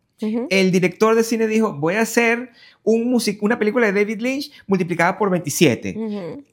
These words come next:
Speaker 2: La actriz dijo, "Voy a hacer Sharon Stone más grande, más,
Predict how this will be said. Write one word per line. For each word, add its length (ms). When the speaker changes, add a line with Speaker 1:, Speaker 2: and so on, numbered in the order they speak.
Speaker 2:
La 160
actriz 360
dijo, 500
"Voy 160
a 20
hacer 220
Sharon 260
Stone 420
más 300
grande, 420
más, 220